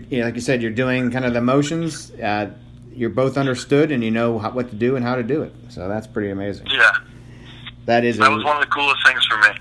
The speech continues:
Speaker 1: That is a great cool. I mean, I like that whole aspect of it. Would you say that in all of your, your travels and your thirty-two years, Josh, do you, can you narrow down to you what, uh, might be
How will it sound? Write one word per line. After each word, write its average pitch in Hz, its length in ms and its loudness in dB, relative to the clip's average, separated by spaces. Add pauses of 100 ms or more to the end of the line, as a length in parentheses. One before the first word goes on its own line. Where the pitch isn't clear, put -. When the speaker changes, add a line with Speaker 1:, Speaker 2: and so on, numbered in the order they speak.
(180)
Speaker 1:
That 123 180 2
is 113 120 -4
a 113 60 -6
great 120 580 -4
cool. 101 340 -8
I 135 80 -4
mean, 120 200 -2
I 123 80 2
like 123 260 0
that 113 160 -2
whole 113 260 -4
aspect 110 500 -6
of 104 80 -6
it. 98 120 -8 (340)
Would 143 160 2
you 202 120 2
say 185 320 4
that 151 340 4
in 143 200 2
all 156 260 2
of 156 160 0
your, 135 440 2
your 131 160 0
travels 143 580 2
and 127 120 0
your 117 120 -4
thirty-two 143 420 -2
years, 135 400 0
Josh, 131 320 0 (100)
do 127 80 -6
you, 151 340 2 (240)
can 127 220 0
you 131 160 0
narrow 135 460 2
down 139 600 0
to 123 120 -6
you 135 240 0
what, 123 440 0
uh, 110 260 0 (720)
might 123 360 2
be 123 480 2